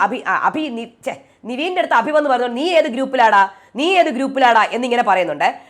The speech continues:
അപ്പൊ, ഏ, ഇപ്പൊ ജിഷിൻ പറയുന്നുണ്ട്, "നീ ജിസേൻ്റെ മൂടും താങ്ങിയല്ലേ നടക്കുന്നത്?" അപ്പൊ തന്നെ നിവിന് കുറെ ക്ലിക്കായി. അപ്പൊ നിവിൻ, "ഞാൻ മുംബൈ ഗ്യാങ് തുടങ്ങി." എടാ, മുംബൈ ഗ്യാങ് തൊ-, തുടങ്ങിയിട്ടൊന്നും കാര്യമില്ല, നീ ത്രീ ജി അടിക്കൂടാ, ത്രീ ജി. എൻ്റെ മലയാളം വേർഷനാ പറഞ്ഞത്.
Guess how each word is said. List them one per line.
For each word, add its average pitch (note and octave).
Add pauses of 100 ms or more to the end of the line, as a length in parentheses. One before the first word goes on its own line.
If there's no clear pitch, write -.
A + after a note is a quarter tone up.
(200)
അപ്പൊ, G#3
ഏ, C#3+
ഇപ്പൊ -
ജിഷിൻ G3+
പറയുന്നുണ്ട്, C4+ (200)
"നീ G#3
ജിസേൻ്റെ D#4+
മൂടും D#4
താങ്ങിയല്ലേ C#4+
നടക്കുന്നത്?" G3 (280)
അപ്പൊ -
തന്നെ D#4
നിവിന് C4+
കുറെ B3+
ക്ലിക്കായി. A3+
അപ്പൊ -
നിവിൻ, A3 (260)
"ഞാൻ A#3
മുംബൈ D4
ഗ്യാങ് D#4
തുടങ്ങി." A3
എടാ, E3+
മുംബൈ A3
ഗ്യാങ് A#3+
തൊ-, G#3
തുടങ്ങിയിട്ടൊന്നും A3
കാര്യമില്ല, G3
നീ A3 (100)
ത്രീ A3
ജി A#3+
അടിക്കൂടാ, G3
ത്രീ F#3+
ജി. F3
എൻ്റെ F#3
മലയാളം G#3+
വേർഷനാ A3
പറഞ്ഞത്. E3